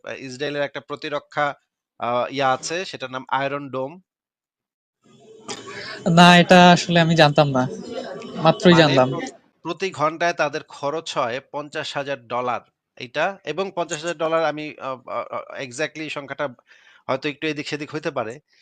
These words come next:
Speaker 1: কিন্তু আমি যেটা জানি যে প্রতি ঘন্টায় তাদের খরচ হয় পঞ্চাশ হাজার ডলার তারা খরচ করে আয়রন ডোমের পিছনে, যেটা ইসরায়েলের নিরাপত্তা দেয়। গাজা থেকে নিক্ষিপ্ত হওয়া যে কোনো ক্ষেপণাস্ত্রকে সেটা, আ, নষ্ট করে দেয়।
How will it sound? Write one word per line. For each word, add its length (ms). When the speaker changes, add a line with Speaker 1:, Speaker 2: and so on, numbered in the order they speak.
Speaker 1:
কিন্তু 280
আমি 180
যেটা 220
জানি 240
যে 100
প্রতি 320
ঘন্টায় 340
তাদের 260
খরচ 420
হয় 160
পঞ্চাশ 340
হাজার 240
ডলার 300
তারা 240
খরচ 380
করে 360
আয়রন 380
ডোমের 340
পিছনে, 480
যেটা 460
ইসরায়েলের 520
নিরাপত্তা 560
দেয়। 280
গাজা 260
থেকে 260
নিক্ষিপ্ত 480
হওয়া 240
যে 140
কোনো 200
ক্ষেপণাস্ত্রকে 720
সেটা, 400
আ, 300
নষ্ট 300
করে 240
দেয়। 300